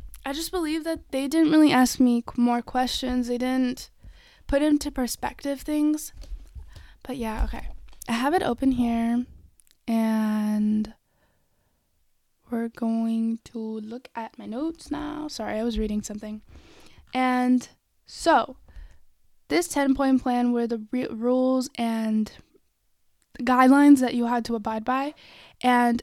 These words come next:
the what we want and what we believe is what the Black Panther <laughs> wants and believes in. <laughs> Exactly. So,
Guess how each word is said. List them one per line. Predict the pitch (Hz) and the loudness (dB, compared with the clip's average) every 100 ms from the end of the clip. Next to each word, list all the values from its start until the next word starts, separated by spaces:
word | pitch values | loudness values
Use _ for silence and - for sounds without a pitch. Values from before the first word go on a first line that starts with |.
| - | -4
the | 226 247 | 0 2
what | 262 320 | 2 4
we | 330 | 4
want | 247 240 277 339 - | 4 4 2 0 0
and | 240 | 2
what | 240 240 | 2 0
we | 254 | 0
believe | 240 233 262 247 233 226 | 0 0 -2 -2 -4 -4
is | 240 220 | -4 -4
what | 214 233 233 - - - _ _ _ - | -4 -2 -2 -4 -10 -14 _ _ _ -10
the | 214 220 | -6 -4
Black | 226 240 - | -2 -4 -2
Panther | 254 240 233 220 | 0 0 0 -2
<laughs> | |
wants | 208 220 233 294 - - | 2 4 4 2 0 -4
and | 233 247 | 4 4
believes | 269 302 320 226 | 6 6 6 4
in. | - 247 - - | -2 -4 -2 0
<laughs> | 277 _ - | 0 _ -12
Exactly. | - 285 285 226 233 - - - - - - | -2 2 2 0 -6 -8 -20 -20 -20 -20 -6
So, | - - 285 262 | 4 8 10 8